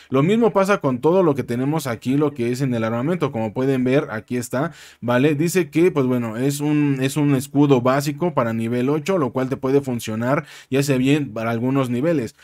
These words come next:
Yo todavía no investigo al cien por ciento todavía lo que es este modo de juego, todavía no lo exploro al cien por ciento, pero lo que he estado viendo es de que va por zonas,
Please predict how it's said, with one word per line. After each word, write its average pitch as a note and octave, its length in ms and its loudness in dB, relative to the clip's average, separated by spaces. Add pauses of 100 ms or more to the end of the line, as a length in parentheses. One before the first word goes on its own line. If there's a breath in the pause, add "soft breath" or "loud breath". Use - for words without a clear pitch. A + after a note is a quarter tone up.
(220 loud breath)
Yo F3 120 2
todavía G3 480 4
no F#3+ 120 0
investigo F3 580 0
al A2+ 140 -4
cien C#3+ 240 -2
por C#3+ 180 -2
ciento C#3+ 320 -2
todavía C#3+ 340 4
lo C#3+ 160 4
que A#2 220 -2
es B2 120 -4
este C3 220 -4
modo B2 220 0
de A2+ 100 -4
juego, B2 320 -2
todavía B2+ 300 -2
no C3 120 -2
lo C3 180 0
exploro A#2+ 640 -2
al A2 140 -6
cien B2 160 -6
por B2 140 -6
ciento, C#3 340 -4 (280 loud breath)
pero G#3+ 340 6
lo D3 200 2
que D3 100 0
he E3 40 2
estado E3 300 0
viendo D3+ 340 0
es D3+ 140 0
de D#3 100 -2
que C3 120 -4
va C3+ 220 -2
por A#2+ 180 -4
zonas, D3 440 -2